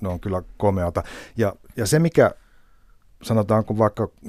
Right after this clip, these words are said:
tekstiä lukemalla ja, ja sarjaa katsomalla ilmenee, on se, että miten, miten upealla tavalla ne, ö, tekstis-, tekstiin helposti upotettavat niinku takaumarakenteet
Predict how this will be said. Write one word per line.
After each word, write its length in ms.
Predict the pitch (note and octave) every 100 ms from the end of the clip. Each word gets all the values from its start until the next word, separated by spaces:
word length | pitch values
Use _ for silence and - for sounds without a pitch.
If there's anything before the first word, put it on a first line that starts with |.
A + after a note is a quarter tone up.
| -
tekstiä 400 | C#3 - - G2
lukemalla 680 | A2+ A2 G#2+ F#2 F2 F2
ja, 240 | F2 E2+ F2
ja 220 | G2+ F#2+ -
sarjaa 420 | - B2+ G2 F2+
katsomalla 1120 | - G#2+ - F#2 D#2+ - G2 F2+ E2+ F#2 E2+ -
ilmenee, 480 | A2+ A2+ F#2+ E2+ E2+
on 120 | F#2
se, 120 | F#2 A2+
että 100 | G2+
miten, 220 | G2 G2+
miten 280 | F#2+ B2 A2+
upealla 400 | C#3+ - A2+ G2+
tavalla 420 | - A#2 G#2 F#2
ne, 220 | F#2 F#2 F2+ - - - - -
ö, 180 | G#2+ G2+ -
tekstis-, 360 | C#3+ - A2 -
tekstiin 340 | - D#3+ - A2
helposti 440 | B2+ C3 G#2 - G#2+
upotettavat 720 | B2 A#2+ - F2 - F2+ F2
niinku 160 | F#2+ F#2+
takaumarakenteet 1120 | B2+ B2+ G#2 F2+ F#2 G2+ A2 F2 E2 D#2+ D2+